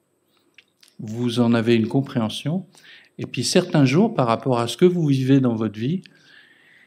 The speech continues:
eh ben, l'Esprit Saint vous indique une autre compréhension ou un autre angle d'approche qui fait qu'on comprend les choses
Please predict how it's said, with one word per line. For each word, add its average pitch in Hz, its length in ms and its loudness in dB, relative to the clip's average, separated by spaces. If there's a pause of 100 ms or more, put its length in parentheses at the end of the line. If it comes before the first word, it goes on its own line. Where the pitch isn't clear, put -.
(140)
eh 127 60 4
ben, 117 160 4
l'Esprit 120 400 2
Saint 151 180 0
vous 127 220 0
indique 131 360 0
une 120 180 2
autre 240 280 4
compréhension 127 800 0
ou 143 140 2
un 127 160 4
autre 220 300 2
angle 185 240 6
d'approche 143 560 -4
qui 151 100 -4
fait 180 320 -2
qu'on 139 220 2
comprend 156 420 -6
les 151 100 0
choses 156 300 0